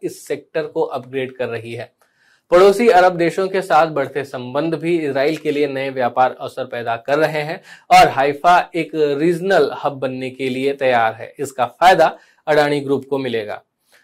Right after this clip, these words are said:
अडानी पोर्ट्स and स्पेशल इकोनॉमिक जोन लिमिटेड भारत का सबसे बड़ा प्राइवेट पोर्ट ऑपरेटर और end-to-end लॉजिस्टिक्स प्रोवाइडर है।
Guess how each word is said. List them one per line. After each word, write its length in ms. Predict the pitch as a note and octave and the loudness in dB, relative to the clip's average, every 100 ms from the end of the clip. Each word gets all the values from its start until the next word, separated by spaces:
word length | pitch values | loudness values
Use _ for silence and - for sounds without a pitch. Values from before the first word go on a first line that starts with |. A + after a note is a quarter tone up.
| _ _ _ - | _ _ _ 0
अडानी 380 | D#3 F3+ G#3+ A#3 | 6 8 8 2
पोर्ट्स 420 | A3+ F3+ G3 - - D#3+ | 4 4 4 0 -6 0
and 260 | D#3+ D3+ D3 | 0 0 -6
स्पेशल 500 | - F3 F3 G#3 D#3+ | -4 -4 -2 -6 -6
इकोनॉमिक 460 | D3+ D3 C#3+ D3 | -4 -4 -4 -6
जोन 220 | C3+ D3 | -4 -4
लिमिटेड 520 | D3 C#3+ D#3+ D#3+ D#3 - D#3 | -4 -4 -2 -2 -2 -6 -18
भारत 360 | - G3+ A3 | -8 -4 -4
का 100 | A3 | -4
सबसे 500 | E3 - G#3 - - | -12 -4 -6 -2 -2
बड़ा 240 | F3 C#3 C3 | 0 0 -2
प्राइवेट 480 | C3 C3 C3 C#3 - | -2 -2 -2 -6 -4
पोर्ट 220 | C#3 C3+ | -4 -4
ऑपरेटर 600 | D3 B2+ C3 C3 D#3 E3+ - _ _ _ _ _ - | -8 -8 -6 0 0 0 -8 _ _ _ _ _ 4
और 400 | D3+ C#3+ F#3+ A3+ - _ _ - | 6 8 6 2 -12 _ _ -2
end-to-end 920 | F3 F#3+ G#3 G#3 F#3+ - E3+ E3+ C#3+ C3 | 2 2 2 4 4 4 2 2 0 0
लॉजिस्टिक्स 840 | C#3 C#3 C3+ - E3+ E3+ - - | 0 -2 -8 -4 -4 -4 -14 -10
प्रोवाइडर 440 | - C#3 B2 B2 A2+ | -2 2 2 0 -4
है। 280 | - A#2 | -8 -16